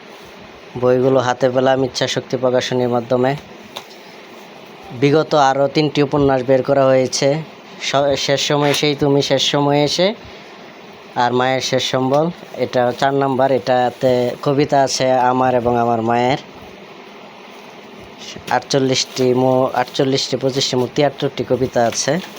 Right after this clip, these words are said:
যারা খুবই সুন্দর হয়েছে আশা করি। এটা আপু প্রথম খুলে উদ্বোধন করতে যাচ্ছে, দেখা যাক। যাদের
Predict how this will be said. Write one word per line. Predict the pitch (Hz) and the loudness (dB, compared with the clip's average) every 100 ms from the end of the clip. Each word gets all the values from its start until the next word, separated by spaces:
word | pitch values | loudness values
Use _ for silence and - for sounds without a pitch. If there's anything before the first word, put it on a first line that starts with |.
| - - - - - | -20 -20 -20 -20 -8
যারা | 123 123 127 123 120 127 - - - - | 0 2 4 4 2 -2 -12 -20 -20 -12
খুবই | - 131 139 | -4 0 2
সুন্দর | - 139 139 139 | 2 0 2 2
হয়েছে | 131 131 131 - - 139 139 151 185 - | 2 2 0 -2 -2 2 4 4 0 -2
আশা | - 131 | -2 -2
করি। | 120 131 151 202 - - - - - - - - - - - - | 0 2 2 0 -6 -18 -20 -20 -20 -20 -20 -20 -20 -14 -10 -6
এটা | 120 120 120 | 0 2 2
আপু | 120 123 123 120 | 0 -2 -4 -2
প্রথম | 127 120 120 | -2 -2 -4
খুলে | 113 123 123 | -4 -4 -4
উদ্বোধন | 120 127 123 120 | -4 -4 -4 -4
করতে | 120 127 | -6 -4
যাচ্ছে, | 123 120 - 127 | 0 0 -2 -2
দেখা | 123 120 123 | -2 -2 -2
যাক। | 123 156 160 - - - - - - - - - - - - - - - - - - - - 120 127 | 0 0 -2 -14 -20 -20 -20 -18 -18 -20 -20 -20 -20 -20 -20 -20 -20 -20 -20 -16 -14 -14 -14 -10 -2
যাদের | 123 120 127 127 | -2 2 2 2